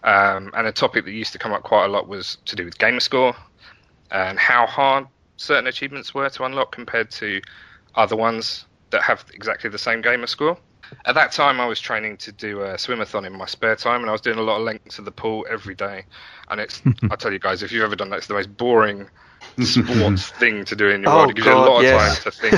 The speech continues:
Speaker 1: think.
Speaker 3: <laughs>
Speaker 1: It is so dull, from one link to the other, to the other, to the other. And, um, gives you a lot of time to think. So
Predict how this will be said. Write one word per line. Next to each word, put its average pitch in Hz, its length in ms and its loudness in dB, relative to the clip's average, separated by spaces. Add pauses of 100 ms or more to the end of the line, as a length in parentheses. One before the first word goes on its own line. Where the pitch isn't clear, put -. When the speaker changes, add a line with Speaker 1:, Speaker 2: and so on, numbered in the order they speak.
(140)
Speaker 1:
think. - 380 2
Speaker 3:
<laughs> - 60 -8
Speaker 1:
It 143 100 2
is - 100 -2
so 117 380 2
dull, 98 420 0 (220)
from 117 140 -14
one 117 180 0
link 110 140 -4
to - 120 -8
the 98 140 -4
other, 95 240 -2
to 95 160 -18
the 95 120 -8
other, 98 180 -10
to 98 120 -12
the 98 140 -4
other. 92 100 -6 (640)
And, 117 180 4
um, 120 360 2
gives 147 160 2
you 139 40 4
a 131 40 2
lot 131 60 4
of - 60 -6
time 113 140 -2
to - 100 -14
think. 92 220 -6
So 110 220 0